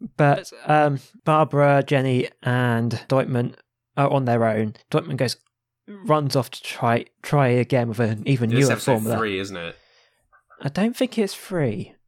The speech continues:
Speaker 1: I'm not,
Speaker 2: Might
Speaker 1: honestly
Speaker 2: even be
Speaker 1: can't.
Speaker 2: three or four.
Speaker 1: Yeah, I honestly can't remember which one it is. And he tries it again. <laughs> It also doesn't work.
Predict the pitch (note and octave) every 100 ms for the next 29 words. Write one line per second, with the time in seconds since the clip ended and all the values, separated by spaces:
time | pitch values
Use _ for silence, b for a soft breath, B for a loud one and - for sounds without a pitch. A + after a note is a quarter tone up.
0 | _ - E3+ F#3+ - E3+ F3+ C#3+ - D#3
1 | - - _ _ _ _ _ - - F3+
2 | D#3 - B2+ F#2+ E2+ E2+ _ D3+ D3+ C3
3 | C#3 E3 F3 D3 C#3+ D3 C#3 B2 A#2 A#2
4 | A#2 B2 A#2 A#2 A#2+ G#2+ - B B B
5 | C#3+ - D3+ C#3 D3+ - D3 D3 C#3+ F#3
6 | - D3+ C#3+ C3 - - G#3 A#2 D#3 A#3
7 | C4+ -